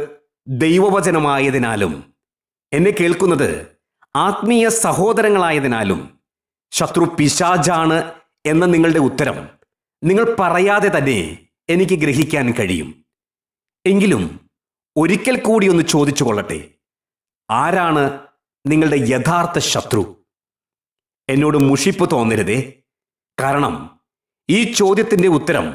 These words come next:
വചനവെളിപാടിനാൽ സ്വയം പരിശോധിച്ച് കണ്ടെത്തേണ്ടതും ആത്മീയ ജീവിതത്തിന് യോജിക്കാത്ത ഉത്തരമാണെങ്കിൽ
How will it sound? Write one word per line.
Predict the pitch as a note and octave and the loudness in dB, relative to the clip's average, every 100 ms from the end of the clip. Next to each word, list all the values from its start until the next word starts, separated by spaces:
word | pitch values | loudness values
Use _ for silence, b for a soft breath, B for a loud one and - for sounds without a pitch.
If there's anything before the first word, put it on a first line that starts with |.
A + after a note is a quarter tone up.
| - - _ _ _ _ | -14 -20 _ _ _ _
വചനവെളിപാടിനാൽ | A2+ C3+ F3 G#3+ G#3 G3 F3 F#3 F3 F3 E3+ - - _ _ | -4 0 0 2 2 0 0 0 0 0 0 -2 -8 _ _
സ്വയം | - F3 E3+ G#3 G3+ | -4 0 2 0 -2
പരിശോധിച്ച് | G3+ E3 G3 G#3+ G3 F3 G3 F#3+ | -2 0 0 2 2 2 -2 -4
കണ്ടെത്തേണ്ടതും | - D#3+ E3+ G3 F#3+ C#3+ B2 G2 - - _ _ _ _ _ _ _ | -4 0 0 0 0 0 0 -2 -6 -16 _ _ _ _ _ _ _
ആത്മീയ | C#3+ G3 - A#3 B3 B3 F3 | -2 -2 -2 0 2 2 2
ജീവിതത്തിന് | E3 G3+ G#3 - G3+ F3 | 2 2 0 0 2 2
യോജിക്കാത്ത | D3+ E3 G#3+ - G3+ G3 G3+ - | 2 2 -2 -2 -2 0 -4 -2
ഉത്തരമാണെങ്കിൽ | C3+ C#3+ G3+ F#3+ D#3 C#3 A2+ G#2 | -2 0 0 2 0 0 0 -2